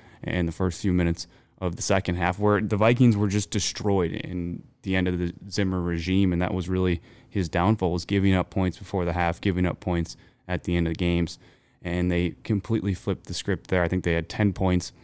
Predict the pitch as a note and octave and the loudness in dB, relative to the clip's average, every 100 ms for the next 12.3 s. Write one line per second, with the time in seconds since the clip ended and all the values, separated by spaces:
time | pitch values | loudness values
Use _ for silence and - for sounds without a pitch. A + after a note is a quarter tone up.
0 | _ _ _ - - F2 E2 - F2+ F2+ | _ _ _ -10 -2 2 2 0 0 2
1 | F2 F2 E2+ - - F#2+ - G2 F2+ F2+ | 2 2 0 -2 -2 -2 -2 0 0 -2
2 | - _ _ - G2 F#2 F#2 F#2+ F#2 - | -8 _ _ 0 2 4 2 4 2 2
3 | E2+ E2+ - _ _ _ _ _ _ _ | 0 -2 -8 _ _ _ _ _ _ _
4 | - G2+ F2+ E2 E2+ E2+ D#2+ - F#2 F#2+ | -2 0 4 2 2 0 0 0 4 6
5 | A2+ B2+ A2+ A2+ G#2+ F#2+ A#2 G#2+ - A2 | 8 8 8 6 4 2 0 0 2 2
6 | G#2 G2 - - G#2+ G#2 G2 F#2 F#2+ F#2 | 4 2 0 -2 2 2 2 0 -2 -2
7 | F2 - A#2 G#2+ G#2 - G#2 G2+ F#2+ F#2+ | -2 2 4 6 4 2 2 2 0 2
8 | G2+ F#2 G2 - F2+ G2+ F#2+ G2 F#2+ G#2 | 2 2 0 -2 -4 -2 0 0 0 0
9 | F#2 - G2+ F#2+ F#2+ - - - - - | -2 0 2 4 2 0 -12 -20 -20 -6
10 | - G2 F#2 F#2+ F#2+ G2+ - - G2+ F#2 | 0 2 0 -2 0 0 -2 0 0 2
11 | G2+ F2+ - F#2 F2+ F2 F#2 F#2 F#2+ F#2 | 0 0 2 2 2 0 0 2 0 0
12 | F#2+ F2+ | 2 2